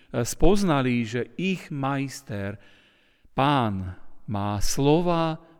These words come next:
večného života, tak aj ty hľadaj tú Božiu cestu v tých podmienkách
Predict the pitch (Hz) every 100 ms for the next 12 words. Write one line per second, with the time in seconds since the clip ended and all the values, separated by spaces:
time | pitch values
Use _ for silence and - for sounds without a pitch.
0 | - 110 131 - 139 123 113 113 - -
1 | 101 101 117 135 139 - 147 151 - _
2 | _ _ _ _ - - - - _ -
3 | 120 120 - - - _ - 113 107 -
4 | 117 107 - - 92 113 123 135 113 90
5 | 95 110 123 - - 110 95 117 127 135
6 | 143 - 127 113 - - 98 92 _ _
7 | _ _ - 120 - 147 151 170 160 147
8 | 143 135 131 123 123